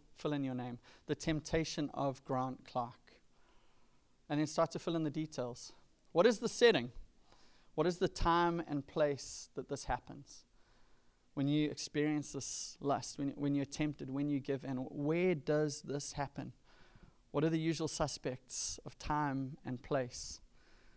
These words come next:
And then what are the triggers? You know, why does this happen? Why do you fall back into these habits again and again if you know and believe that these things are wrong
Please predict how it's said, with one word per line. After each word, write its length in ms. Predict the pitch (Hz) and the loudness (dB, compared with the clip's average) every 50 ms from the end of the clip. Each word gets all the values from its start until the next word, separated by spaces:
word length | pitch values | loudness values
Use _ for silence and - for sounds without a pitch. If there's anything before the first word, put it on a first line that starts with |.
| - - - | -16 -4 0
And 80 | 147 | 2
then 60 | 143 | 4
what 120 | 147 170 196 | 4 4 4
are 60 | 220 | 4
the 80 | 196 185 | 2 0
triggers? 560 | - - - 202 165 135 123 120 - - - - | -2 -2 -2 0 0 0 -2 -2 -6 -10 -6 -4
You 80 | 143 | -2
know, 200 | 143 139 131 - - | -2 -2 -4 -6 -8
why 360 | - - 123 139 165 185 185 160 | -2 4 6 6 8 6 6 2
does 260 | 135 - 131 - - | 0 -2 -4 -6 -8
this 180 | - - - | -10 -10 -8
happen? 300 | - - - - - - - - - - _ _ _ - _ _ - - _ - _ | -8 -10 -10 -10 -16 -20 -20 -20 -20 -20 _ _ _ -20 _ _ -20 -20 _ -10 _
Why 160 | 139 143 151 | 4 6 6
do 100 | 165 165 | 6 4
you 80 | 165 151 | 0 -2
fall 300 | - - - 170 160 151 | -4 -2 0 2 2 4
back 260 | 135 151 131 127 - | 4 4 2 2 0
into 200 | 160 143 - - | -4 -6 -6 -4
these 180 | - 143 127 - | -4 -4 -4 0
habits 360 | 147 147 147 151 - - - | 0 0 0 0 -4 -4 -6
again 280 | 143 120 - 147 151 156 | -4 -2 -2 0 0 0
and 100 | 143 143 | 0 -2
again 320 | 135 - 151 143 135 - - - - | -2 -2 -2 -4 -4 -4 -8 -6 -4
if 180 | 170 - - | -4 -4 -2
you 140 | 196 185 170 | -2 0 0
know 340 | 156 151 165 185 196 190 156 | 0 0 0 0 0 0 0
and 140 | 117 160 147 | 0 -2 -2
believe 380 | 156 147 147 170 190 175 139 - | -2 -2 -2 0 -2 -2 -4 -4
that 140 | 151 143 - | -6 -8 -6
these 180 | 165 151 - | -8 -8 -6
things 260 | - 160 151 147 143 | -4 -2 -2 -2 -2
are 120 | 151 143 143 | -2 -2 -2
wrong 340 | 151 175 180 - 139 139 | 0 0 0 -2 -4 -8